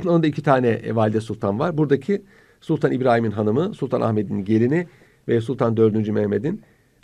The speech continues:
Speaker 2: annesi Hatice Terhan Valide Sultan yaptırmıştır. Orası bir mezbelelikti. Bir kısmı hazine arazisi, bir kısmı Yahudi mahallesiydi. Ya satın alındı Yahudilerin, e, evleri satın alındı mesela o zaman. Mümkün mertebe buna dikkat edildi ki, çünkü buraya bir mabet yapılıyor.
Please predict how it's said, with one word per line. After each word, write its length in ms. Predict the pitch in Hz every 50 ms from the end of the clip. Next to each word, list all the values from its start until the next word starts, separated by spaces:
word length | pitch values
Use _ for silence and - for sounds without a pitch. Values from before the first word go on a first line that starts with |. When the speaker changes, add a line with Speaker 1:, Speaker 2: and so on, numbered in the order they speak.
| _ _ _ _ _ _ _ -
Speaker 2:
annesi 480 | - 143 131 113 98 - - - 180 165
Hatice 360 | 135 127 113 117 117 113 110
Terhan 280 | 120 113 120 131 127
Valide 240 | 113 107 104 104 113
Sultan 280 | 110 - 110 - 101 92
yaptırmıştır. 680 | 101 98 95 98 - - 107 101 - - - 226 - _ _ _ - - - _ _ _
Orası 480 | - 160 170 165 156 - 185 185 202 - - _ _ _ _ _ 151
bir 80 | 156
mezbelelikti. 920 | 151 151 143 123 117 131 123 120 113 113 113 113 113 - 139 180 233 277 - _ _ _ -
Bir 80 | 139
kısmı 260 | 147 151 143 - 131
hazine 300 | 120 127 120 131 135 139
arazisi, 260 | 131 123 120 120 113 175
bir 60 | 151
kısmı 160 | 170 202 208
Yahudi 280 | 160 143 147 143 147 151
mahallesiydi. 680 | 123 110 101 98 95 95 - - 113 113 - 294 - _ _ _ _ _ _ _ _ _ _ _
Ya 100 | 139 143
satın 280 | 143 - 147 143 - 196
alındı 300 | 139 98 92 92 87 104
Yahudilerin, 540 | 98 95 98 95 92 92 92 92 87 82 - - _ _ _ - -
e, 40 | 113
evleri 540 | 113 - - - - 120 120 107 - 113 135
satın 260 | - 123 110 - 131
alındı 220 | 117 101 95 104 101
mesela 200 | 104 104 - 107
o 20 |
zaman. 240 | 98 117 127 147 143
Mümkün 260 | 131 131 120 - 143
mertebe 280 | 131 117 117 123 120 120
buna 200 | 127 123 120 113
dikkat 260 | 117 113 - 120 113
edildi 300 | 120 123 135 156 208 196
ki, 200 | - 175 170 170 - - _ _ _ _
çünkü 220 | _ - 147 123 123
buraya 180 | 135 131 123
bir 60 | 123 117
mabet 420 | 113 110 101 101 104 127 139 -
yapılıyor. 400 | 202 185 190 190 202 202 208